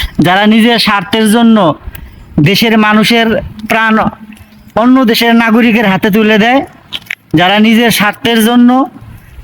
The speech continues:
দেশের নাগরিকরে বিপদের দিকে ঠেলে দেয়। এরকম দেশপ্রেমিক, এইরকম সৈনিকও আছে বাংলাদেশে। বাংলাদেশে এরকম বা-, সরকারি বাহিনীও আছে, প্রশাসন আছে, যে যারা নিজের দেশের নাগরিকের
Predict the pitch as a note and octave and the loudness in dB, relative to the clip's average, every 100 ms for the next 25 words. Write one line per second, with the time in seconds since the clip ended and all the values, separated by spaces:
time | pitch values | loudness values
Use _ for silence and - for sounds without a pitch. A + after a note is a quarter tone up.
0 | - - E3 G3+ A3+ A3 A3 G#3+ A#3+ G3+ | -8 -2 0 0 0 2 0 0 0 0
1 | A3 A#3 F#3+ A3 B3+ G#3+ A#3 F#3+ G#3 A3+ | 0 0 0 0 0 0 2 2 0 -2
2 | A#3+ A#3 A3+ B3 C4+ E4 - - - - | 0 0 2 2 0 -4 -14 -6 -6 -2
3 | G3 A#3 C4 B3 A3+ - B3 A#3+ A#3+ C4 | -2 0 2 2 2 0 0 2 2 0
4 | G3+ G#3+ A#3 B3 C4+ A#3+ A#3 B3+ B3 A3+ | 2 2 2 0 0 2 2 2 2 2
5 | A3+ G#3 G#3 G#3 G#3 G3 E3 D3 B2+ - | 0 0 0 0 0 0 0 -2 -4 -10
6 | - - - - - - - - - - | -20 -20 -20 -20 -20 -20 -20 -20 -6 -4
7 | - - _ - - D3 D3+ G3 A3+ A3+ | -4 -10 _ -20 -12 -4 0 0 2 2
8 | A3+ A#3+ B3+ B3 - G3+ A3+ B3 A#3 A#3 | 2 0 0 -2 -2 -2 0 0 2 2
9 | A#3 - A3+ B3 A#3+ A3 G#3 A3 A#3 A#3+ | 0 0 0 0 2 2 2 2 2 2
10 | A#3+ A#3 G#3+ G#3+ A3 A#3 G#3 G#3+ A#3 - | 0 -2 -2 0 0 2 2 0 -2 -4
11 | - - - - - E3+ G3 G3 G#3 G3 | -8 -6 -6 -6 -4 -2 0 0 2 2
12 | F#3+ E3+ G#3+ G#3+ B3+ G#3+ A#3 B3 A#3+ A#3+ | 2 4 4 4 4 2 2 2 2 2
13 | A3+ A#3+ A#3 A#3+ G#3+ | 2 0 0 0 -2